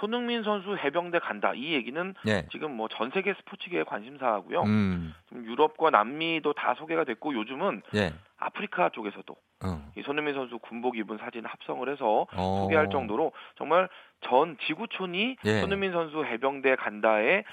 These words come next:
Speaker 1: 아주 관심을 갖고 지켜보는 그런
Speaker 2: 음.
Speaker 1: 이슈가 됐습니다. 지구 반대편에 우리가 이름도 잘 들어보지 못한 나라의 언론사들이
Speaker 2: 예.
Speaker 1: 요즘 손흥민 선수 해병대 훈련소 들어가서
Speaker 2: 어.
Speaker 1: 일 주차에 무슨 훈련 받고,
Speaker 2: 예.
Speaker 1: 이 주차에 무슨 훈련 받고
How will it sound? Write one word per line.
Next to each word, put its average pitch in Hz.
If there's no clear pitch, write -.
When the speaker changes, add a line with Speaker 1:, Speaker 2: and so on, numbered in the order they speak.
Speaker 1:
아주 101
관심을 123
갖고 110
지켜보는 120
그런 107
Speaker 2:
음. 123
Speaker 1:
이슈가 160
됐습니다. 82
지구 170
반대편에 180
우리가 175
이름도 196
잘 185
들어보지 156
못한 165
나라의 175
언론사들이 131
Speaker 2:
예. 87
Speaker 1:
요즘 143
손흥민 170
선수 151
해병대 139
훈련소 135
들어가서 127
Speaker 2:
어. 98
Speaker 1:
일 80
주차에 170
무슨 143
훈련 143
받고, 139
Speaker 2:
예. 107
Speaker 1:
이 -
주차에 147
무슨 131
훈련 139
받고 135